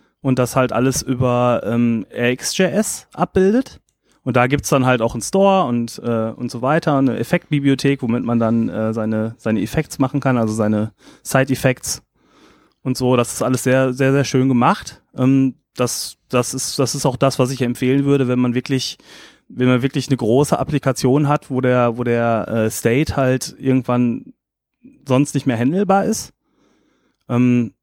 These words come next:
in der aktuellen Applikation, die ich baue, äh, hab, hab, haben wir sowas nicht. Also da, da bin ich auch, äh,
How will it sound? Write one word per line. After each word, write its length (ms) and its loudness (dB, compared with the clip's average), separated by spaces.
in 120 0
der 100 4
aktuellen 540 0
Applikation, 640 -2
die 80 -2
ich 140 -10
baue, 440 0
äh, 640 -2
hab, 260 -2
hab, 0 -
haben 440 0
wir 80 2
sowas 260 0
nicht. 440 -2
Also 140 0
da, 220 2
da 80 -4
bin 160 0
ich 100 -2
auch, 220 0
äh, 280 0